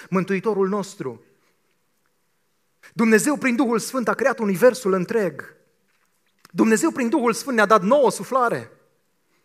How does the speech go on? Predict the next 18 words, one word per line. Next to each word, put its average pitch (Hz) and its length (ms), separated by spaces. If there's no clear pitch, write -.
Pentru 208 200
că 190 120
termenul, 262 340
atât 240 200
în 247 80
Vechiul 233 260
cât 226 140
și - 100
în 220 60
Noul 240 180
Testament, 220 360
la 202 80
Duhul 208 220
Sfânt 226 260
se 196 100
referă 202 260
la 185 120
suflare. 175 760